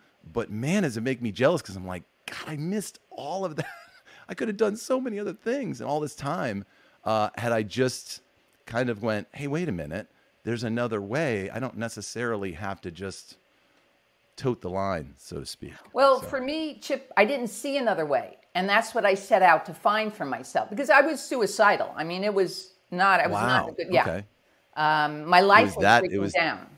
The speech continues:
Speaker 2: At the age of twenty,
Speaker 1: Got it.
Speaker 2: I'm working for C, and my life is breaking down. So, so, a little graphic. Um,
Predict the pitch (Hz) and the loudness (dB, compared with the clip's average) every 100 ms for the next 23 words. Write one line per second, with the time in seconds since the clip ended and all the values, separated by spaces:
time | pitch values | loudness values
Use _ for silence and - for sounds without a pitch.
0 | _ _ 160 165 185 180 220 262 - 208 | _ _ 2 2 2 0 0 -4 -6 -4
1 | 170 131 120 82 76 - _ _ - 165 | -4 -4 -4 -4 -4 -12 _ _ 4 4
2 | 180 233 240 208 202 175 - 175 185 165 | 4 2 0 -6 -6 -8 -8 -6 -2 -2
3 | 165 160 165 180 190 160 - 160 156 147 | 0 2 4 4 2 -6 -4 -6 -6 -2
4 | 202 190 165 - 170 160 160 - _ _ | 2 2 -2 -2 2 2 0 -4 _ _
5 | - 190 170 - _ _ - - _ _ | 4 4 4 -4 _ _ -18 -18 _ _
6 | _ _ _ _ _ - 220 185 147 151 | _ _ _ _ _ 0 4 8 8 6
7 | 160 - _ _ 190 185 175 175 | -2 -6 _ _ 2 4 4 0